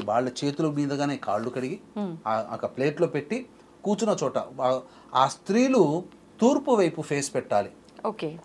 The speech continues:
Speaker 1: అప్పుడు ఆ స్త్రీలు ఎవరొచ్చినా, ఒకరొచ్చినా, ముగ్గురొచ్చినా, ఐదుగురొచ్చినా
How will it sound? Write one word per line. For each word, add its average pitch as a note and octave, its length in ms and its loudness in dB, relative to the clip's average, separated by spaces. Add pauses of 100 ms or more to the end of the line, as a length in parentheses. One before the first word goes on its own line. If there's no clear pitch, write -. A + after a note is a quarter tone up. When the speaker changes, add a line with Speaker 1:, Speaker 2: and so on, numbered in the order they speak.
(140)
Speaker 1:
అప్పుడు G#3 260 2
ఆ D#3+ 80 8
స్త్రీలు E3+ 400 4
ఎవరొచ్చినా, C3+ 520 0
ఒకరొచ్చినా, C3 540 -2
ముగ్గురొచ్చినా, B2 500 -4
ఐదుగురొచ్చినా A#2+ 520 -2